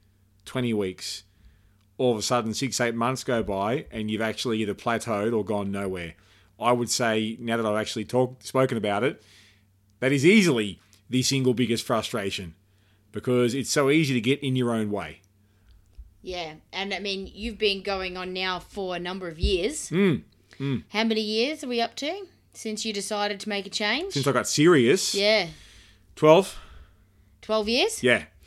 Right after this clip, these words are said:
Speaker 2: So within that twelve years, over that time, you've had multiple bouts up and down dealing with the consistency frustration?
Speaker 1: Heaps.
Speaker 2: Mm.
Speaker 1: Heaps. It's a constant battle.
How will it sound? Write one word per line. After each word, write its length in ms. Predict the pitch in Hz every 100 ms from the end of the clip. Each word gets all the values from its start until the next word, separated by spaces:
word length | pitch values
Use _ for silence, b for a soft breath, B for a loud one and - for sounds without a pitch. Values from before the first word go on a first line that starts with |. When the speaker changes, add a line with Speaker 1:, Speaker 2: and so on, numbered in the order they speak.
| B B
Speaker 2:
So 200 | - 240
within 240 | 226 233 247
that 200 | 233 -
twelve 320 | 240 240 214
years, 540 | 226 240 220 370 - - _
over 260 | 208 214 208
that 240 | 208 -
time, 500 | - 226 220 202 277 415 b b b b -
you've 220 | 214 190
had 460 | 220 220 214 190 - -
multiple 840 | 202 214 220 202 214 208 208 196 -
bouts 360 | 208 208 -
up 160 | 202 202
and 140 | 208
down 480 | 202 208 208 226 220 - _ -
dealing 320 | 220 214 214
with 180 | 214 196 _ _ 190 - - -
the 100 | 214
consistency 800 | 214 208 202 214 214 214 208 220
frustration? 720 | 220 202 - 208 226 285 381 -
Speaker 1:
Heaps. 500 | 349 311 - - - _
Speaker 2:
Mm. 340 | 196 202 175 156 - -
Speaker 1:
Heaps. 560 | 247 311 185 - - - _ _ _ _
It's 100 | 190
a 60 | 208
constant 400 | 196 220 220 170
battle. 400 | 202 208 90